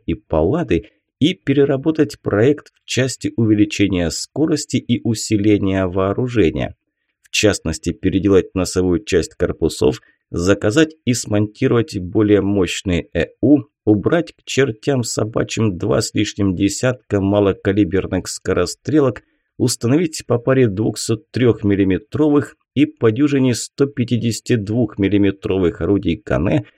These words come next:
продумать возможность размещения минимум сотни мин заграждения. Отодвинутся сроки ввода в строй, и возрастёт стоимость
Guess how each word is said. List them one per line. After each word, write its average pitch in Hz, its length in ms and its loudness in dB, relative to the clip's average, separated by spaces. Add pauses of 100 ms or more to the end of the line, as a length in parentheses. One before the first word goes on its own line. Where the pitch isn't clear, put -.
(240)
продумать 156 600 0
возможность 127 760 -2
размещения 107 840 0
минимум 101 520 2
сотни - 720 -2
мин 107 440 2
заграждения. 101 1160 -2 (1160)
Отодвинутся 151 720 0
сроки 156 400 -2
ввода 123 440 2
в - 80 -6
строй, 151 600 0 (100)
и 104 120 2
возрастёт 117 760 2
стоимость 123 800 0